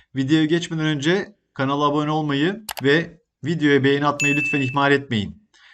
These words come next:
diyelim ve videomuza yavaş yavaş geçelim. G T O sitesiyle ilgili birçok paylaşımım oldu biliyorsunuz. O yüzden, e, çok da uzatmayacağım bu kısımlarını.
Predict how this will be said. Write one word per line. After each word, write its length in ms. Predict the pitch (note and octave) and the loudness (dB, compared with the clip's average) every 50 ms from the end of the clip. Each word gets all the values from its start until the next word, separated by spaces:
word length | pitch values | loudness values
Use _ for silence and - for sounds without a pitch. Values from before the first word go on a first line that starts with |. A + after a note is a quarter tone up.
| _ _ _ _ | _ _ _ _
diyelim 520 | - F#3 F#3+ F3 D#3+ F3 G3+ A3+ - - - _ - - | 0 2 4 4 4 2 0 -4 -6 -14 -20 _ -8 -2
ve 160 | D3+ E3+ E3+ | -2 0 0
videomuza 420 | G3 F#3 E3 F3 E3 D3+ C#3 D3+ | 0 0 2 2 0 2 0 0
yavaş 280 | D3 D#3+ F3 E3 D#3+ - | 0 0 0 0 -2 -2
yavaş 200 | D#3 F3+ F#3 - | -4 -4 -2 0
geçelim. 480 | F3 D#3+ B2+ - C#3+ A#2 G2+ E2+ - - _ _ _ _ _ - - | 0 0 2 2 0 0 -2 -4 -8 -16 _ _ _ _ _ -14 -6
G 240 | B2 D3 E3+ F3+ F3+ | 0 0 2 2 0
T 140 | F3+ G#3 G3 | 0 0 -2
O 40 | F3+ | -2
sitesiyle 460 | F3+ - - F3+ E3+ F3 E3 F3+ E3+ | -2 -2 -2 -2 -2 -2 -2 0 0
ilgili 300 | E3 D#3 D3 D#3 E3+ E3 | 0 0 0 -2 -2 -2
birçok 300 | G3+ G#3+ - F3+ E3 - | -2 -4 -4 -6 -4 -2
paylaşımım 500 | E3+ D3+ D3 D3+ C3+ - D#3+ D#3 D3+ C#3+ | -2 0 0 0 -2 -4 -4 -4 -2 -2
oldu 260 | C3 B2 A2+ A#2 A2 | -2 -2 -2 -2 -2
biliyorsunuz. 640 | A2+ A2+ A#2 A2+ G#2+ A2 - A2 A#2 C3 B2+ - _ _ _ _ _ _ - _ _ _ | -2 0 0 -2 -2 -4 -6 -6 -6 -6 -8 -12 _ _ _ _ _ _ -20 _ _ _
O 120 | - C3+ F3+ | -4 -2 -2
yüzden, 440 | F#3+ F3 D#3 D3 D#3+ E3+ F3 E3+ E3 | 0 -2 -2 0 0 0 0 -2 -4
e, 360 | C3+ C3+ C3+ C3+ C3+ C3+ C3 | -4 -2 0 0 0 0 -2
çok 240 | C3 - F3 E3 E3+ | -4 -6 -6 -4 -2
da 60 | - | -2
uzatmayacağım 640 | D#3+ C#3+ C3 E3+ E3+ E3+ D3+ C3+ A#2+ B2+ A#2+ A2+ A2 | -2 0 0 -2 -2 -2 -4 -2 0 0 0 0 -2
bu 100 | A2 A2 | -4 -6
kısımlarını. 680 | - B2 - - A2 G#2+ G#2 G#2 G#2 A#2+ E3 - - | -8 -10 -6 -4 -4 -2 -2 -2 -2 -4 -4 -6 -8